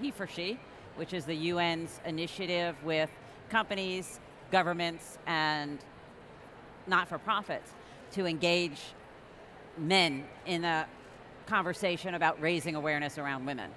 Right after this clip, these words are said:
And for us, it's women in the workplace, right? So there are really a couple of things I think men can do. One is listen and actively engage with the women.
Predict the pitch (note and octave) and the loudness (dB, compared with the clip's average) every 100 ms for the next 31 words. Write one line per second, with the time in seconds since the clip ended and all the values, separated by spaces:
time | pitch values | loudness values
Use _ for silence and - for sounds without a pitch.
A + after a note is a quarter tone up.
0 | - - F#3+ G3+ G3 D#3 E3+ D#3+ D3 C3+ | -8 0 4 4 4 -2 -2 0 0 0
1 | C#3 C3+ - D2 - C#3+ D3 D3+ - - | -2 -4 -6 -6 -6 0 0 0 -4 -16
2 | - - G#3 A3 C4 A#3+ G#3 - E3+ A3 | -16 -4 -2 2 2 0 -2 -6 -4 0
3 | A#3 F#3 F3 F#3 D#3+ D3 D3 D3 D3+ C#3+ | 2 2 4 2 2 0 0 0 -2 -2
4 | D#3 C3+ B2+ F2+ F3+ A#3+ A3 - - - | -4 -4 -4 -2 0 0 -2 -6 -12 -12
5 | D3+ F#3 - C#3 A#2 - - D#3 - F3+ | -2 0 0 -2 -6 -12 -4 -4 2 4
6 | G#3 - E3 E3 D3+ C3+ D#3+ D3+ C#3+ D3 | 4 0 -2 0 0 0 2 2 0 -6
7 | C#3+ C3 D3 C3 | -8 -6 -4 -6